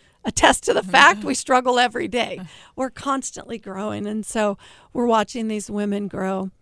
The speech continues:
Speaker 1: The Rebirth Homes I love because I have gotten to develop some personal relationships with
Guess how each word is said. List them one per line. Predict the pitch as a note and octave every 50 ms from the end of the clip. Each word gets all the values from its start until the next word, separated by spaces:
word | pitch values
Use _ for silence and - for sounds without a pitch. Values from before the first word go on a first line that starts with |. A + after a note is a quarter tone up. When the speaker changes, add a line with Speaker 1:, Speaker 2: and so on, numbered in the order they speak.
| _ _
Speaker 1:
The | - A#3+
Rebirth | A3 C4 C#4 C#4 A3+ A3+ A3+ A3 G#3+ -
Homes | - A3 G#3 G3+ G3+ G#3 A3 A3+ G#3+ - - -
I | G#3
love | G#3 G3+ G3+ G3+ G3 G3 -
because | G#3+ - - G#3 G3 G3 - - - _
I | - G3+ G3+ G3+
have | G3+ F#3 G3+ G3 G3 G3 G3+ -
gotten | G#3 G3 F#3 - G3
to | - -
develop | G#3+ G#3+ G3 G3+ G3 G3+ G#3+ -
some | - - A3
personal | - - - A3 - - - A3+ A3 A3
relationships | A3+ A3 A3 A3 A3 G#3+ - A#3+ A#3 A3+ - - A3+ G#3 G#3 - - - -
with | G#3 G3 G3 F#3+ -